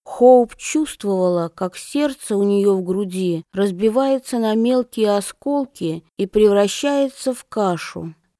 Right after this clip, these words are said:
Да, надо ответить дочке.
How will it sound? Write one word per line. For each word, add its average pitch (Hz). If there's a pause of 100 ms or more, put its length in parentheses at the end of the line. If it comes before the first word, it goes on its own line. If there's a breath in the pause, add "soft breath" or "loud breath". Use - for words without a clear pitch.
(460)
Да, 190 (320)
надо 262
ответить 226
дочке. 170